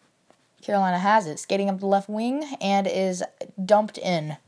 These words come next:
Carlson has it. Pass to Kuznetsov. Skating up the left wing is Kuznetsov. S-, pass, sh-, goes to the center and saved by Mrazek after,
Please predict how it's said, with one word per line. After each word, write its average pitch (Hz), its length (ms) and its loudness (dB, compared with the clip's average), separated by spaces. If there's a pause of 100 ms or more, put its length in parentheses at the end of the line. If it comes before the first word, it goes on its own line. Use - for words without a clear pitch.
(360)
Carlson 226 460 4
has 175 320 0
it. 151 240 -6 (160)
Pass 214 220 4
to 226 80 -8
Kuznetsov. 202 760 0 (1500)
Skating 196 380 -4
up 175 140 -6
the 185 80 4
left 170 260 2
wing 185 220 0
is 175 100 -4
Kuznetsov. 175 840 -2 (400)
S-, - 100 -18 (100)
pass, 202 320 2 (140)
sh-, - 220 -8 (280)
goes 214 220 2
to 226 60 -4
the 220 80 -2
center 277 380 4
and 214 220 0
saved 190 260 0
by 180 140 2
Mrazek 160 720 -2
after, 170 460 2